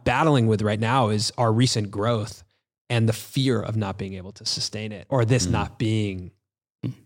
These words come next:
Speaker 1: a long-term career.
Speaker 3: That's mine too. The fear of me personally not being able to handle the career that I'm building for myself,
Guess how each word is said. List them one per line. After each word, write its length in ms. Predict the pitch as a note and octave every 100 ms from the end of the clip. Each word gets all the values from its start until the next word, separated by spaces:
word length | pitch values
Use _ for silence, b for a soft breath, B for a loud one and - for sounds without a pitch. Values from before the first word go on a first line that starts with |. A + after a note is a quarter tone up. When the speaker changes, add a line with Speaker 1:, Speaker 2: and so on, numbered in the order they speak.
| -
Speaker 1:
a 80 |
long-term 440 | A2 G2 F#2+ F#2 F#2
career. 340 | - - - _
Speaker 3:
That's 200 | B2 B2
mine 200 | A#2+ G#2+
too. 220 | F#2+ A2+
The 80 | G#2
fear 300 | G2+ B2 A#2
of 140 | G#2+ -
me 160 | A#2
personally 580 | A2 - B2+ - B2 A2
not 260 | G2 G#2 G2+
being 180 | A#2 G#2
able 220 | G#2 G#2+
to 140 | -
handle 400 | - - G#2+ A2
the 100 | A2
career 440 | G#2 A2+ G2+ A2 A2
that 100 | G2
I'm 140 | F#2
building 300 | G2+ G2+ G#2
for 140 | G2 G#2
myself, 520 | - - A2+ - -